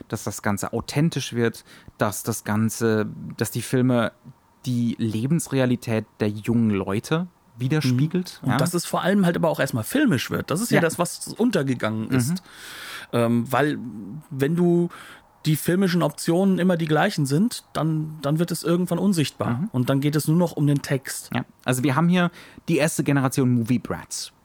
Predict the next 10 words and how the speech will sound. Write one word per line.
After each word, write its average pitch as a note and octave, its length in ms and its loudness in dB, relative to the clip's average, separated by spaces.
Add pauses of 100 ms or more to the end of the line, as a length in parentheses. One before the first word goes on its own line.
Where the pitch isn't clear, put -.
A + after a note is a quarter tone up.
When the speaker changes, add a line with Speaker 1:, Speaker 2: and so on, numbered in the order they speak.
(100)
Speaker 1:
Man A#2 260 -4
kann's A#2+ 200 -2
nicht A2+ 120 -4
anders A2+ 240 0
sagen, F2 260 -4
ne? D#3+ 220 2
Also A#2 160 0
junge D3+ 220 2
Leute, B2+ 380 2 (440)
die A#2+ 440 2